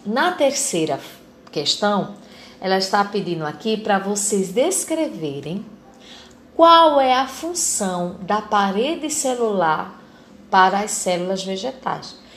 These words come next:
Então, lá também tem um tópico falando sobre a, a função, quais são as principais funções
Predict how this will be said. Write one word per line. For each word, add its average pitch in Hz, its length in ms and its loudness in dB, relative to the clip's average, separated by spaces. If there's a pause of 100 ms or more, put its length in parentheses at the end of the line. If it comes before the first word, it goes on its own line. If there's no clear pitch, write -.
(200)
Então, 190 340 -2
lá 170 200 0
também 226 540 -6
tem 214 260 -4
um 185 120 -2
tópico 165 680 -6 (140)
falando 196 580 -4
sobre 185 420 -6
a, 196 120 -6 (260)
a 220 140 -6
função, 214 880 -6 (720)
quais 254 200 -2
são 254 160 -2
as 254 160 -6
principais 196 1000 -2
funções - 920 -8